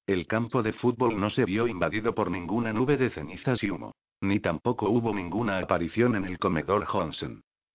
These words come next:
Mi principal preocupación era la relación de Molly con Wade. Sabía que ella creía que Wade la salvaría, y se mostraba más que dispuesta a seguir sus consejos. Molly no era perfecta,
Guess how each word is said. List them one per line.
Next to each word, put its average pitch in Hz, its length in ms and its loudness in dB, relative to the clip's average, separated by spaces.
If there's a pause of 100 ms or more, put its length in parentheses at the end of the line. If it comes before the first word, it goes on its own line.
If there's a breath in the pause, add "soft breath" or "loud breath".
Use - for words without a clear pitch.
(160)
Mi 98 160 0
principal 107 540 0
preocupación 98 720 0
era 98 140 -2
la 85 120 -4
relación 90 520 0
de 95 80 2
Molly 101 320 0
con 95 160 0
Wade. 98 380 -2 (460)
Sabía 90 480 0
que 90 240 0
ella 113 200 2
creía 98 400 -2
que 90 120 0
Wade 101 300 0
la 82 100 0
salvaría, 92 640 0 (100)
y 110 80 0
se - 80 -4
mostraba 107 480 0
más 107 180 0
que 95 140 -2
dispuesta 110 560 2
a 82 60 0
seguir 82 320 -6
sus - 240 -4
consejos. - 720 -2 (460)
Molly 107 380 0
no 101 160 0
era 107 200 -4
perfecta, 131 600 0